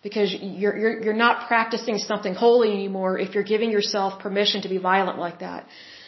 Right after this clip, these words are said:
But anyway, um, whenever these Muslims moved in,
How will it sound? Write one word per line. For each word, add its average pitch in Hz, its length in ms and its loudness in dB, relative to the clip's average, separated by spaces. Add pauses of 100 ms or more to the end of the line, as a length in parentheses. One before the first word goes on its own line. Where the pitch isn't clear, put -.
(360)
But 214 80 6
anyway, 220 500 4 (240)
um, 196 460 0 (880)
whenever 233 300 4
these 262 160 2
Muslims 247 400 2
moved 202 200 0
in, 233 460 2